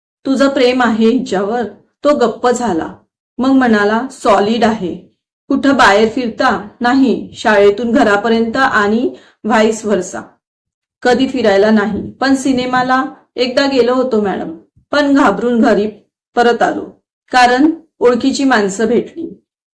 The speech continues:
"पण प्रेम पक्क आहे?" "हो मॅडम." "मग लग्न करायला हवं आता." "काहीतरीच काय मॅडम,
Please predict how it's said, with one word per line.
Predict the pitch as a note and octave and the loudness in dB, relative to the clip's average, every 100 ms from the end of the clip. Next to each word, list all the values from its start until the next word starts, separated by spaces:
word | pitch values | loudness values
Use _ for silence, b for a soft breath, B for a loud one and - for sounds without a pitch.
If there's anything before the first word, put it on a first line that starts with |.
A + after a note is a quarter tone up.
| _ _ _ _ _ | _ _ _ _ _
"पण | C4+ C#4 | -2 0
प्रेम | C4 B3+ B3 | 0 0 0
पक्क | A#3 A3+ - B3 | 0 -4 -4 -4
आहे?" | C#4 F3+ - _ _ _ _ _ _ | -2 -4 -8 _ _ _ _ _ _
"हो | C4 | -2
मॅडम." | C4 G3 G3 - - _ _ | 0 0 -2 -8 -16 _ _
"मग | A#3+ B3+ | -2 0
लग्न | B3 G#3+ A#3 | 2 2 2
करायला | A#3 A3+ A3+ A3+ A#3+ | 2 2 2 2 2
हवं | B3+ G3 G3+ | 0 0 0
आता." | - F#3+ F#3+ G3 G#3 - _ _ - | -2 -4 -4 -6 -8 -18 _ _ 0
"काहीतरीच | A#3+ C4+ D#4 D#4+ D4+ | 2 2 2 2 2
काय | D4+ C4+ | 0 2
मॅडम, | A3+ F#3 F#3+ G3 | 0 0 -2 -2